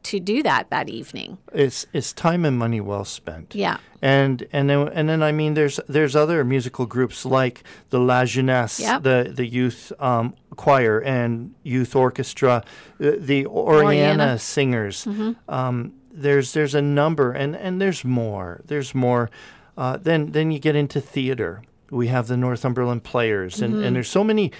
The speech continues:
Speaker 2: interesting venues in Northumberland County, like, um, the Capitol Theatre.
Speaker 1: Yeah,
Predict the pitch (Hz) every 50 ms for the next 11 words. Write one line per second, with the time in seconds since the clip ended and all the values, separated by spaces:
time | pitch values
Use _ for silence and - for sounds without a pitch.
0 | - - _ - 196 202 240 - - 226 196 160 135 - - - 131 123 113 92
1 | 101 123 123 135 143 156 151 135 110 95 87 87 - - - - - - - _
2 | - - 143 127 123 123 113 107 - 135 123 117 123 117 113 113 - - - 123
3 | 113 110 104 101 104 - - 135 127 120 113 - - - 127 110 107 107 107 104
4 | - _ - 139 131 - - 127 117 117 - 131 127 120 - - 127 120 117 104
5 | 98 92 85 - - - - _ _ - 220 196 185 185